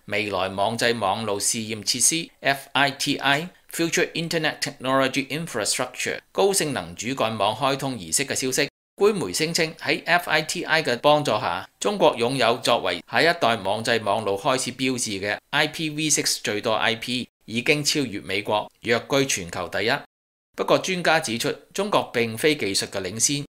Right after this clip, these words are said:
亦未至於具任何開創性，或者喺網際網絡科技上超越美國。據法廣引述報道，有資訊安全專家向蘋果指出，如果I P V six可以達到一人一I P，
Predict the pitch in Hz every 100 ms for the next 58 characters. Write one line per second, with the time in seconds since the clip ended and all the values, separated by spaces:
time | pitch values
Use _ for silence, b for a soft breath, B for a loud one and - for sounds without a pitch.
0 | _ 123 131 113 104 - 135 139 170 156
1 | - 127 120 120 113 87 87 143 139 113
2 | 113 107 113 110 _ - 117 - 147 156
3 | 135 110 117 123 123 120 104 113 117 110
4 | - 147 139 101 120 92 - - 131 104
5 | 78 90 98 101 110 - _ _ _ _
6 | - 131 127 139 123 120 101 147 113 127
7 | 104 120 113 113 98 - _ 101 104 139
8 | - 196 180 135 - 151 165 151 95 82
9 | 135 139 135 135 127 123 113 113 90 82
10 | 101 113 101 135 127 - _ 82 107 151
11 | 160 180 175 208 196 208 202 190 - 123
12 | 147 123 101 117 110 135 135 87 82 120
13 | 139 139 143 170